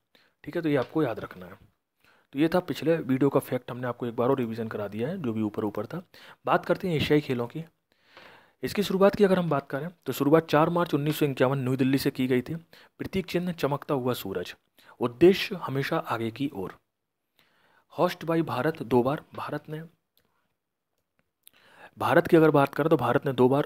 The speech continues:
एक तो सबसे पहले किया था, after that उन्नीस सौ बयासी में किया था। इसके बाद बात करते हैं थाईलैंड की। थाईलैंड ने चार बार, उन्नीस सौ छियासठ में, उन्नीस सौ सत्तर में, उन्नीस सौ अठहत्तर में, उन्नीस सौ अंठानवे में।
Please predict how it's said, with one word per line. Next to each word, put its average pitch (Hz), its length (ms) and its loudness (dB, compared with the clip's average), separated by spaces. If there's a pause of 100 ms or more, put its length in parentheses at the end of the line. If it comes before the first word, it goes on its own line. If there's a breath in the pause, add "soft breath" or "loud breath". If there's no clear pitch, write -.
(140)
एक 120 160 -10
तो 127 100 -10
सबसे 123 260 -8
पहले 123 280 -6
किया 139 220 -2
था, 165 240 -8 (160)
after 117 240 -6
that 135 180 -4
उन्नीस 113 260 -8
सौ 135 80 -4
बयासी 101 320 -4
में 95 120 -6
किया 82 220 -12
था। - 180 -14 (600 loud breath)
इसके 120 180 0
बाद 190 140 10
बात 175 200 6
करते 165 220 4
हैं 170 80 2 (100)
थाईलैंड 135 280 2
की। 160 100 -2
थाईलैंड 127 360 2
ने 156 60 0
चार 123 280 2
बार, 147 220 0 (260 loud breath)
उन्नीस 135 180 0
सौ 156 60 2
छियासठ 135 400 2
में, 160 100 0
उन्नीस 143 160 0
सौ 139 60 0
सत्तर 127 360 0
में, 151 80 -2
उन्नीस 131 220 -4
सौ - 60 2
अठहत्तर 139 360 -4
में, 147 80 -4
उन्नीस 117 220 -6
सौ 143 100 -4
अंठानवे 90 360 -8
में। 90 140 -14